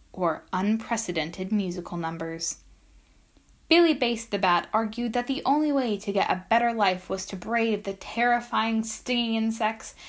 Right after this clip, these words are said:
and four-part harmonies and make their way to the other side of the forest. Terrible, cowardly George refused, and he and his wife Rose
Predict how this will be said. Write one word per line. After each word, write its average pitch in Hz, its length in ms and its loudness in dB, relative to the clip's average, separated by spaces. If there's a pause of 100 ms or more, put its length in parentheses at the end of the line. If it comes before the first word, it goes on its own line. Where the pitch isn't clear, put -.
(120)
and 185 240 -4
four-part 208 540 4
harmonies 208 580 -2
and 175 220 -8
make 220 280 -6
their 214 180 0
way 190 320 -2
to 180 120 -10
the 170 200 0
other 185 200 0
side 139 380 0
of - 140 -10
the 170 120 -8
forest. - 680 -6 (840)
Terrible, 254 440 4
cowardly 202 640 2
George 180 400 -2
refused, 165 640 -8
and 196 160 -8
he 262 200 0
and 277 140 0
his 277 160 -2
wife 185 240 0
Rose 269 480 0